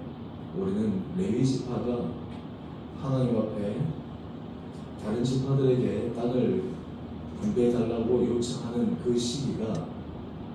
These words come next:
정말 적절한 때임을 말씀하고 있습니다. 여러분, 모든 일에는 시기가 중요합니다. 아무리 옳은 일이라 하더라도, 그리고 필요한 일이라 하더라도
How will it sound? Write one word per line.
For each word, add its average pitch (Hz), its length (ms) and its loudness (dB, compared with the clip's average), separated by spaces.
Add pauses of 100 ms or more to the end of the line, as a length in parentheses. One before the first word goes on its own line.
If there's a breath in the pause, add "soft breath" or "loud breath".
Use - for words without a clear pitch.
(520)
정말 127 420 0
적절한 147 720 -2
때임을 139 540 2 (500)
말씀하고 196 480 -4
있습니다. 170 400 -4 (1120)
여러분, 214 320 2
모든 127 340 2
일에는 107 800 2 (540)
시기가 127 640 0 (580)
중요합니다. - 680 -4 (1300)
아무리 139 340 4
옳은 135 400 4
일이라 113 300 2
하더라도, 104 680 0 (960)
그리고 214 480 4
필요한 131 420 2
일이라 110 280 2
하더라도 90 680 -2